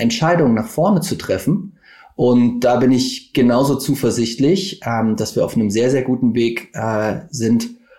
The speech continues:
auch jetzt, wie auch schon in vergangenen Situationen, die richtigen Entscheidungen zu treffen und die richtigen Maßnahmen, ähm, auch nach vorne zu verabschieden.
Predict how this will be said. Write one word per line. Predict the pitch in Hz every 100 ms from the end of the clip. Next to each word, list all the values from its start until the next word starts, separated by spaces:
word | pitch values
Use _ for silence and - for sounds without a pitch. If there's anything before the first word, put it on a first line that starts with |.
| _ _ _
auch | 120 113
jetzt, | 113 143 190 - - -
wie | 131
auch | 120
schon | - 127
in | 117
vergangenen | 113 107 104 147 139
Situationen, | 135 135 117 - 113
die | 110
richtigen | 120 123 135 113
Entscheidungen | 110 117 107 107
zu | - -
treffen | - 104 123
und | 101
die |
richtigen | 107 107 107 104
Maßnahmen, | 101 101 - 107 101 95 - _ _ _ _ _
ähm, | 107 101 98
auch | 101 -
nach | 98
vorne | - 107 104
zu | -
verabschieden. | - - - 92 - - _